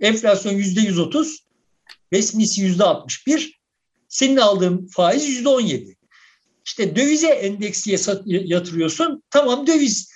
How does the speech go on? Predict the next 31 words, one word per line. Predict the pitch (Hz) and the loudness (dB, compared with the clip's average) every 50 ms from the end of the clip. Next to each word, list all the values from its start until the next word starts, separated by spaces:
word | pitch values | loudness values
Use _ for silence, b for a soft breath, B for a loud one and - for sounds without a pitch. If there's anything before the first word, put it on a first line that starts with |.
| b b b b b _ _ - | b b b b b _ _ 2
artış | 208 214 208 214 - - - | 2 4 2 2 -4 -8 -4
kadar | - 233 208 - 190 180 185 185 - _ _ _ _ _ _ - | -2 0 2 2 0 0 -2 -6 -14 _ _ _ _ _ _ 0
alacaksın, | 202 220 220 208 185 202 196 196 - 302 311 277 | 2 2 2 2 2 0 0 0 -2 -4 -2 -2
dövizi | 320 320 311 311 311 339 285 | 0 0 2 2 0 0 2
bastırıyor | 247 220 196 - - - - 143 135 143 196 277 311 285 - _ _ _ _ _ 208 | 2 2 0 0 -4 -8 -10 -8 -6 -4 -4 -4 -6 -8 -12 _ _ _ _ _ -2
ve | 233 233 233 - - - _ _ _ _ _ - | -2 -2 -2 -4 -8 -16 _ _ _ _ _ -2
yine | 139 185 269 277 | 0 2 4 4
enflasyonun | 254 233 226 - 196 196 196 208 196 190 | 4 4 2 2 2 2 2 0 -2 -2
çok | 190 - 196 190 - | 0 0 -2 0 -2
gerisinde | 175 160 147 - - - 147 135 | -2 -4 -4 -6 -8 -8 -8 -6
kalıyorsun. | - 143 127 120 120 120 120 - - 277 277 b b b b b b b - | -4 -4 -4 -2 -4 -4 -4 -4 -4 -6 -6 b b b b b b b 0
Hisse | 214 226 220 226 339 339 | 2 2 4 4 4 2
senedi | - 311 320 302 277 254 247 240 240 240 233 233 - _ _ _ _ _ _ | 4 4 4 4 4 4 4 4 4 4 2 -2 -6 _ _ _ _ _ _
iyi | 190 208 240 262 233 | 2 4 4 6 6
görünüyor | 226 233 220 208 196 196 202 196 202 202 190 | 4 4 4 2 2 2 2 4 2 2 0
şimdi | - - 190 180 165 165 220 262 226 | 0 -2 -2 -2 -2 0 0 0 2
ama | 202 190 208 196 196 | 2 2 2 2 2
kimse | - - 233 233 - - 226 208 196 | 0 -2 -4 -4 -2 -2 -2 -2 -2
bunun | 208 208 214 214 | -2 -2 0 0
ne | 220 226 | 0 0
kadar | 226 240 214 214 185 | 0 0 2 0 0
süreyle | - - 202 202 220 214 190 175 170 - | 0 -4 -6 -4 -2 -2 0 -2 0 0
böyle | 170 190 180 165 | 0 0 0 -2
gideceğini | 160 160 170 165 156 170 170 165 156 147 147 | -2 -2 -2 -2 -2 -2 -2 -4 -4 -6 -6
bilmiyor. | 170 190 214 247 294 311 285 294 | -4 -2 0 0 2 2 0 0
Artı | - 175 185 196 190 - 285 262 | 0 0 0 0 0 -2 -2 0
o | 254 262 269 | 0 2 2
da | 254 | 2
enflasyonun | 226 - - 190 175 170 - 170 160 156 | 0 0 -2 -4 -4 -4 -4 -6 -4 -2
altında | 143 135 131 - _ 139 135 | -2 -2 -4 -4 _ -4 -2
ayrıca | 139 143 135 131 120 127 123 123 | -2 -2 -2 -4 -4 -6 -6 -8